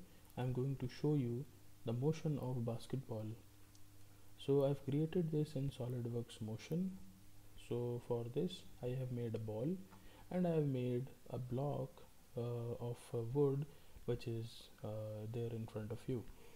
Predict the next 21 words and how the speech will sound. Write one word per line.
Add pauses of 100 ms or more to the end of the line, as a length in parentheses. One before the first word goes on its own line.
(160)
So
this
is
acting
like (160)
a
basket. (320)
This
is
a
simple (460)
cuboidal,
uh,
rod, (300)
and
this
is
a
base. (1120)
So
now